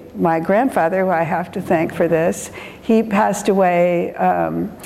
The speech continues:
just about when all this was fermenting in our minds and left us a little bit of money. And the other thing that happened was the housing market.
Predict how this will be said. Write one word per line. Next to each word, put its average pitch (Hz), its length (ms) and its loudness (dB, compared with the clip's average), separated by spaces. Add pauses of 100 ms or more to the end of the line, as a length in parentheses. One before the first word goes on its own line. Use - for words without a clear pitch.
(840)
just 196 260 0
about 190 300 2
when 180 160 2
all 170 180 2
this 175 220 -2
was 175 160 -4
fermenting 185 560 2
in 170 100 2
our 165 140 0
minds 165 340 -2
and 165 220 -2
left 196 260 0
us 180 160 0
a 170 60 0
little 233 340 2
bit 180 240 0
of 151 100 -2
money. 160 480 0 (360)
And 196 180 4
the 196 140 0
other 220 320 2
thing 208 300 -2
that 175 120 2
happened 175 480 0
was 185 160 2
the 196 140 0
housing 226 480 0
market. - 640 -4